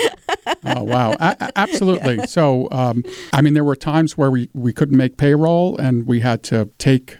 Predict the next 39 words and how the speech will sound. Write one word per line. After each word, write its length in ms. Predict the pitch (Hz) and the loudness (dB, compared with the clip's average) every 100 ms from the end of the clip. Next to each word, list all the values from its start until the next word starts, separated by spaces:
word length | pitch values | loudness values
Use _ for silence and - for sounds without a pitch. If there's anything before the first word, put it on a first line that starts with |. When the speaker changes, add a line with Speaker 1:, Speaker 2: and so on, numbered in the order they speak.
| _ | _
Speaker 2:
from 280 | 131 120 120 | 0 2 2
our 160 | 123 117 | 0 -2
savings 580 | - 139 143 147 143 - | 2 2 4 2 0 -2
to, 200 | 127 104 - | -6 -8 -8
to 120 | 131 | -4
make 240 | 120 113 | 0 0
payroll, 460 | 135 135 143 143 131 | 2 2 4 2 2
and 140 | 123 | 2
that's 240 | 135 139 - | 2 0 -4
the 140 | 110 | -4
hard 260 | 113 107 - | 0 -2 -4
part 340 | 113 101 - _ _ _ | -6 -6 -6 _ _ _
of, 240 | 117 104 117 | -6 -2 -2
uh, 160 | 104 - | -2 -4
of 140 | 104 | -2
bootstrapping. 520 | 120 - 107 98 104 | -2 -2 -4 -2 0
There 140 | 113 131 | 2 2
isn't 240 | 123 110 | 2 0
that 220 | 110 104 | 0 -2
backstop. 600 | 113 113 120 - 107 - - - - - | 0 0 -2 -6 -6 -6 -12 -18 -12 -2
But 140 | - | 0
going 260 | 208 180 165 | 2 2 2
back 180 | 151 - | 0 0
to 100 | 160 | -2
what 120 | 135 | 0
you 80 | 131 | 0
said 220 | 247 175 | 0 0
about 240 | 143 123 | 0 -2
the 100 | 135 | 0
investors 680 | 123 135 165 - 180 175 - - - - - | 2 2 0 0 0 0 -2 -12 -20 -10 0
and 240 | 135 131 | 4 6
they're 240 | 147 160 151 | 4 4 2
wanting 440 | 135 147 151 131 | 0 0 2 2
you 180 | 143 151 | 2 2
to 80 | 131 | 2
go 200 | 135 123 | 0 0
along 320 | 127 135 131 | -2 0 2
their 180 | 127 117 | 0 0
path, 440 | - 147 120 | 0 2 2